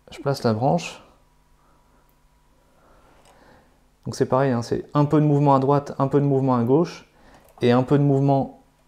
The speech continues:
au-dessus, et un peu en bas. Voilà. Et puis là, je vais couper à cet endroit. Au pire, ce sera toujours réajustable après.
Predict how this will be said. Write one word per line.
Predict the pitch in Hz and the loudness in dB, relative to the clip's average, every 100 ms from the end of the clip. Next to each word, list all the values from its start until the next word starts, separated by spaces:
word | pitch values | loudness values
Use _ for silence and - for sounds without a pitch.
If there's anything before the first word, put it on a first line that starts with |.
| _ _ _ - | _ _ _ -6
au-dessus, | 135 - - 156 180 - _ _ _ _ _ _ _ - - - - _ - | -6 -6 -4 -2 -2 -8 _ _ _ _ _ _ _ -20 -20 -20 -20 _ -2
et | |
un | 143 127 | 0 0
peu | 151 | 0
en | 143 | 2
bas. | 117 107 - _ _ _ _ _ _ _ _ _ _ _ _ _ _ _ _ _ _ _ _ _ _ _ _ _ _ _ _ _ _ _ _ _ - _ _ _ _ 117 | 0 -4 -12 _ _ _ _ _ _ _ _ _ _ _ _ _ _ _ _ _ _ _ _ _ _ _ _ _ _ _ _ _ _ _ _ _ -20 _ _ _ _ -12
Voilà. | 104 - _ _ _ _ _ _ - - - - _ _ | -12 -12 _ _ _ _ _ _ -20 -20 -20 -20 _ _
Et | 110 | -12
puis | - | -4
là, | 123 | -2
je | 120 | -2
vais | 110 | -6
couper | - - - - _ _ _ - - | -6 -4 -4 -8 _ _ _ -16 -14
à | |
cet | 117 131 | -10 -6
endroit. | 120 107 95 - - | -4 -6 -8 -14 -4
Au | 110 | -2
pire, | 107 151 147 | 2 2 2
ce | 127 | 0
sera | - 120 | 0 -2
toujours | - 143 127 | 4 4 6
réajustable | 131 123 127 - 139 127 | 6 6 4 -2 0 0
après. | 113 | -4